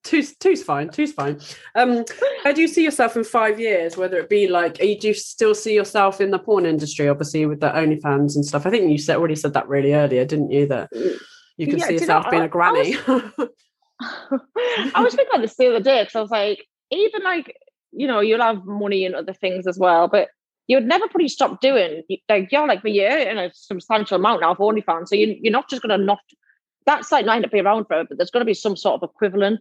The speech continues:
Speaker 2: do you know what I
Speaker 1: Mm-hmm.
Speaker 2: mean?
Speaker 1: Mm-hmm.
Speaker 2: So, and I'll probably just do, um, as long as I look after yourself, I'll do a couple of mainstream movies, I think.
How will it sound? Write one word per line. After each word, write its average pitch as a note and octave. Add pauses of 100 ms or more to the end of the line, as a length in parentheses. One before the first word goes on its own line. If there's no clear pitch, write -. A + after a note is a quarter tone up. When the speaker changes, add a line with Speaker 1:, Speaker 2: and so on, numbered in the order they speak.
(120)
Speaker 2:
do G3+
you F#3+
know F#3+
what F3+
I G#3
Speaker 1:
Mm-hmm. G#3+
Speaker 2:
mean? F3 (340)
Speaker 1:
Mm-hmm. G3+
Speaker 2:
So, A3
and A#3+
I'll B3
probably D#4
just C4
do, A#3+ (320)
um, G3 (720)
as G3
long B3+
as E4
I -
look A3
after G#3+
yourself, -
I'll A3
do A3+
a F#3
couple G3
of D#3+ (1040)
mainstream E3+
movies, D#3+
I E3
think. D#3+